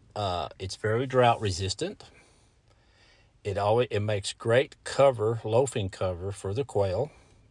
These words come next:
Even on bad years, it will get two, three, four foot tall, depending on the variety. Talking to grain sorghum or a forage sorghum. And yet, we have learned here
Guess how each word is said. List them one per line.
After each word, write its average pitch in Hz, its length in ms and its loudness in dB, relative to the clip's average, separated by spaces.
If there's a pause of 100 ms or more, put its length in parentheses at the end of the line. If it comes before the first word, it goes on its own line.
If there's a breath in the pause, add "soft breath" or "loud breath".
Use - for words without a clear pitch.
Even 120 260 4
on 147 160 6
bad 123 280 6
years, 110 540 -6
it 104 180 -8
will 104 180 -6 (300)
get 127 240 0 (220)
two, 104 160 -4
three, 101 240 -8
four 101 220 -6
foot - 260 -6
tall, 110 460 0
depending 92 300 -6
on 98 100 -4
the 110 80 -4
variety. 98 680 -4 (420)
Talking 95 300 -6
to 87 60 -10
grain 104 280 -2
sorghum 104 520 -2
or 95 120 -2
a 92 60 -6
forage 107 420 -4
sorghum. 95 360 -6 (1400 soft breath)
And 117 220 2
yet, 143 460 0 (120)
we 143 200 0
have 143 200 4
learned 160 520 4
here 113 440 -4